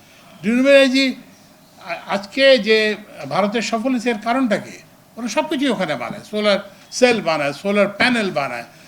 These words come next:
তারপরে ইনভার্টার বানায়, কেবল বানায়, সোলার এনার্জিতে যা কিছু লাগে তারা ওখানে বানায়।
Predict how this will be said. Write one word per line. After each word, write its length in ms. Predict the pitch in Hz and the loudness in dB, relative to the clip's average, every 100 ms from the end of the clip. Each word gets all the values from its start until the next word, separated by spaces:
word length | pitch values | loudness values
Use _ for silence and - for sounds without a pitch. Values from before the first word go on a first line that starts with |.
| - | -10
তারপরে 260 | 190 196 208 | -6 -4 -2
ইনভার্টার 500 | 220 214 247 233 190 | 0 2 2 0 -2
বানায়, 420 | 160 151 151 151 139 165 - | -2 0 -2 -2 -10 -12 -2
কেবল 300 | 240 240 214 | -2 0 -2
বানায়, 320 | 160 147 123 - - - | -2 -2 -6 -12 -20 0
সোলার 240 | 254 262 | 2 4
এনার্জিতে 360 | 262 240 226 240 | 2 0 -4 -4
যা 200 | 180 254 | 0 0
কিছু 280 | 294 254 269 | 0 -2 0
লাগে 260 | 214 190 | 0 0
তারা 220 | 180 165 | -4 -4
ওখানে 260 | 151 147 131 110 | -4 -6 -12 -14
বানায়। 240 | - - | -18 -20